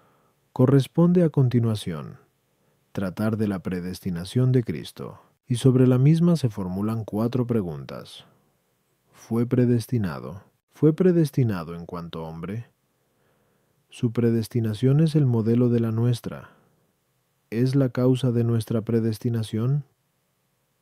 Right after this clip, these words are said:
Artículo uno. ¿Corresponde a Cristo ser predestinado? Lat. Objeciones por las que parece que no compete a Cristo ser predestinado.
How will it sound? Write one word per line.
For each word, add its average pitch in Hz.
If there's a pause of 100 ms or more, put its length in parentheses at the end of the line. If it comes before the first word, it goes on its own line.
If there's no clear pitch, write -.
(320)
Artículo 117
uno. 101 (960)
¿Corresponde 156
a 151
Cristo 131
ser 104
predestinado? 87 (1120)
Lat. 90 (1300)
Objeciones 160
por 127
las 120
que 113
parece 110
que 120
no 123
compete 123
a 107
Cristo 113
ser 113
predestinado. 92